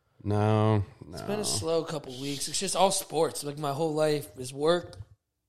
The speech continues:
Speaker 2: and it's sports.
Speaker 1: Yeah.
Speaker 2: Uh,
Speaker 1: Kinda,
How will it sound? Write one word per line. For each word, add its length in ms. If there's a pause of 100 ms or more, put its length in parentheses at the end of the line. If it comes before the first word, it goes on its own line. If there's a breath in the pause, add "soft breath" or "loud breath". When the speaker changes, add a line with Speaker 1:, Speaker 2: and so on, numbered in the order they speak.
(460)
Speaker 2:
and 120
it's 140
sports. 560 (260)
Speaker 1:
Yeah. 440 (760)
Speaker 2:
Uh, 200
Speaker 1:
Kinda, 340